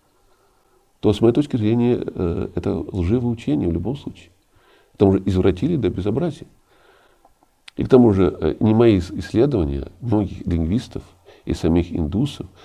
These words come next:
Вы знаете, есть старый санскрит и новый санскрит. Новый санскрит извращенный очень сильно. А старый — это один из алфавитов, э, э, э, славяно-арийского языка, русского языка. Семьдесят слов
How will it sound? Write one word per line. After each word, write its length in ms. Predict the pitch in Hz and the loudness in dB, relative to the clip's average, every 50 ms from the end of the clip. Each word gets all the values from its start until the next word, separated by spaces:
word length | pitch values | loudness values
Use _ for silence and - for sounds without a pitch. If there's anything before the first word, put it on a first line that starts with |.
| - - - - | -20 -18 -8 -4
Вы 80 | 98 | 0
знаете, 320 | 95 104 73 - - - 90 | 2 2 2 2 2 2 2
есть 220 | 82 73 - - - - - - - - | 2 2 -2 -8 -18 -20 -20 -20 -20 -20
старый 320 | - - - 95 - 127 | -6 0 2 4 4 4
санскрит 420 | 123 - 139 139 139 - 131 117 - | 2 2 0 0 0 -2 -2 0 2
и 40 | |
новый 240 | 101 95 87 76 65 | 2 4 4 2 0
санскрит. 400 | - - - - - - - - - - - - - _ - | -2 -6 -10 -12 -10 -10 -12 -12 -12 -18 -20 -20 -20 _ 0
Новый 220 | - 101 120 143 | 4 6 6 6
санскрит 300 | 135 - 117 117 - - | 4 2 0 -2 -2 -2
извращенный 580 | 104 92 95 92 92 92 - - 110 110 110 - | -2 -2 0 0 0 0 -2 -2 0 0 0 -2
очень 300 | - - - - - - | -4 -8 -12 -12 -14 -10
сильно. 340 | - - - 64 - - - - _ _ _ _ _ _ _ _ _ _ _ - | -4 -4 -2 -2 -4 -6 -12 -18 _ _ _ _ _ _ _ _ _ _ _ -6
А 140 | - - | -2 -2
старый — 420 | - - - - 208 220 202 - - - _ _ _ _ _ _ _ _ _ _ _ _ _ _ _ _ _ _ _ _ _ _ _ _ _ _ _ _ _ _ _ _ | -2 0 2 2 2 2 2 -4 -10 -16 _ _ _ _ _ _ _ _ _ _ _ _ _ _ _ _ _ _ _ _ _ _ _ _ _ _ _ _ _ _ _ _
это 300 | - - 90 120 107 101 | -6 0 4 4 4 6
один 180 | 101 110 131 175 | 4 2 2 0
из 100 | 165 - | 0 0
алфавитов, 380 | 110 98 104 117 113 113 95 - - | -4 -2 -2 -2 -2 -2 -4 -6 -8
э, 640 | - - - - 80 76 71 - - - - - - | -10 -8 -4 -2 -2 0 0 -2 -2 -4 -6 -6 -4
э, 220 | - 80 76 - - - - - - | -4 -4 -4 -4 -6 -10 -14 -12 -8
э, 180 | - - 73 69 - | -4 -4 -4 -2 0
славяно-арийского 540 | - 95 98 104 98 92 87 - - - 87 | 0 2 2 2 2 0 -2 -4 -4 -4 -4
языка, 240 | 76 73 - 78 78 | -4 -2 -2 -2 -2
русского 320 | 82 80 - - - - | -2 -2 -4 -6 -8 -8
языка. 260 | - 78 - - - - _ _ _ _ _ _ _ _ - - - - - - - - - _ _ _ _ _ _ _ _ _ | -8 -10 -12 -14 -16 -18 _ _ _ _ _ _ _ _ -20 -20 -20 -20 -20 -20 -20 -20 -20 _ _ _ _ _ _ _ _ _
Семьдесят 540 | - - - - 147 147 139 135 127 123 113 | -16 -4 2 4 6 8 8 6 4 0 -4
слов 360 | - - 117 113 104 71 - | -4 0 2 2 2 2 0